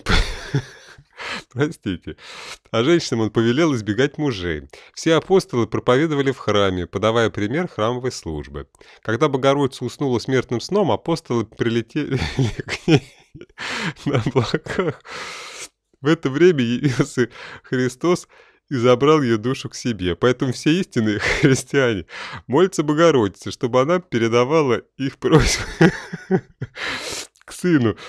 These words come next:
потому что больше всех он любит и слушает свою матерь. Поэтому все верующие есть её малые дети и должны стремиться в храм Бога, то есть е-, её образ.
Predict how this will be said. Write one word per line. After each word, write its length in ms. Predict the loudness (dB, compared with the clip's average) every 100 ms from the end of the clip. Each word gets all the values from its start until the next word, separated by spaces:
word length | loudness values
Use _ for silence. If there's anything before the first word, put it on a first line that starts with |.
| -18 -12
потому 340 | 0 4 4
что 180 | 2 0
больше 340 | 4 4 4 -2
всех 300 | 0 -2 0
он 120 | 0
любит 340 | 0 -2 -8
и 40 | -8
слушает 400 | -6 -4 -4 -2
свою 300 | 0 2 2
матерь. 460 | -2 -6 -8 -10
Поэтому 440 | -4 -4 -2 -4 -6
все 240 | -4 -4
верующие 680 | 0 0 0 -2 -6 -6 -4
есть 220 | -6 -6
её 240 | -4 -4
малые 420 | -2 -2 -2 -2 -6
дети 440 | -4 -4 -4 -8
и 60 | -4
должны 340 | -4 -2 -6
стремиться 560 | -6 -6 -2 -4 -4 -8
в 40 |
храм 320 | -4 -2 -2
Бога, 360 | -2 -4 -4 -8
то 180 | -6 -6
есть 240 | -6 -6
е-, 260 | -6 -6 -8
её 400 | -8 -6 -4 -6
образ. 600 | -6 -8 -8 -10 -16